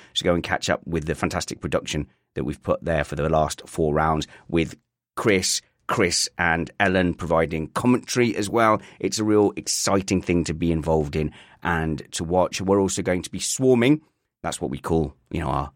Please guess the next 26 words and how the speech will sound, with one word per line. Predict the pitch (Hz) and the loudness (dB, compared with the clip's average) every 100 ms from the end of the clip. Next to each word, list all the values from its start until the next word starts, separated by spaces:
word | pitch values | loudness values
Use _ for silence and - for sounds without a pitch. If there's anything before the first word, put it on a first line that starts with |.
| - | -6
our, | 78 71 71 - _ _ | -2 -2 -4 -14 _ _
our | 82 - | -16 -8
big | 90 | -6
attacks | 67 - 101 - - - _ _ | -6 -4 -4 -4 -6 -8 _ _
on | 85 | -4
events. | 80 87 95 | 0 0 -2
We're | 92 | 0
gonna | 101 92 | 0 0
be | |
swarming, | 92 - 131 135 123 117 110 - _ - | -2 -4 2 2 4 2 -2 -8 _ -8
I | |
think, | - 110 | -4 -4
the | - | -2
Spa | - - 113 110 104 | -4 0 2 2 0
twenty-four | - - 113 104 - 101 - - 117 110 110 - | -2 0 2 2 -2 -8 -12 0 4 6 6 4
hour, | 95 98 98 107 - _ _ _ _ - | 2 2 2 0 -6 _ _ _ _ -2
which | 98 - 107 | 0 0 2
is, | 92 92 90 92 92 90 - | 4 6 6 4 2 0 -2
well, | 117 | -2
it's | 92 | 2
in | 104 | 0
July, | 98 110 92 64 | 2 2 2 -2
I | |
think, | - 80 - | -4 -8 -8
that | - | -6
one, | 98 | -6